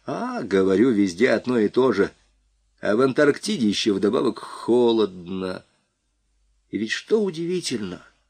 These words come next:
говорил я ему и всеми печенками верил в то, что говорил.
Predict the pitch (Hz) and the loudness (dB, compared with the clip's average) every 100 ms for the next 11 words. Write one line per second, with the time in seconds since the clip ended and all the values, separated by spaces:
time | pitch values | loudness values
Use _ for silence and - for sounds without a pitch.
0 | _ _ _ _ _ _ - 120 160 175 | _ _ _ _ _ _ 0 2 4 2
1 | 226 196 127 127 107 98 95 113 104 - | 0 -2 0 -2 -2 -4 -4 -4 -6 -12
2 | _ _ _ _ _ 117 123 - 151 147 | _ _ _ _ _ 0 0 2 0 0
3 | 143 135 - 143 123 131 127 113 104 127 | -2 -4 -2 -4 -4 -6 -4 -4 -2 0
4 | 117 107 - - 110 - 113 95 98 95 | 0 -4 -6 -6 -6 -6 -6 -4 -4 -4
5 | 92 92 | -6 -8